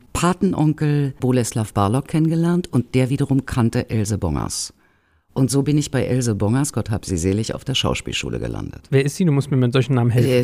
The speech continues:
Speaker 1: d-, da war Hardy Krüger, also der alte, Hildegard Knef. Sie weilt lange nicht mehr unter uns, aber sie war damals, also sie war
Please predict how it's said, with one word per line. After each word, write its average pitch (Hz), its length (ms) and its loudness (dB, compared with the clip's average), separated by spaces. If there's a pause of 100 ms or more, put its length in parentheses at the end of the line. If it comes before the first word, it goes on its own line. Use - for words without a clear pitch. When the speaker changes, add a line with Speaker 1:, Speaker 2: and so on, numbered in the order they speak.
Speaker 1:
d-, - 180 -12
da 98 220 0
war 87 180 0
Hardy 87 220 -2
Krüger, 80 600 -2
also 104 160 0
der 80 200 -2
alte, 76 400 0 (300)
Hildegard 107 480 0
Knef. 78 520 -2 (240)
Sie 120 240 0
weilt 143 220 0
lange 107 260 2
nicht 80 220 -2
mehr 82 100 0
unter 123 280 -2
uns, - 360 -4 (220)
aber 127 160 2
sie 117 160 0
war 117 120 2
damals, 104 400 0
also 101 140 -2
sie 80 180 -4
war 67 120 -10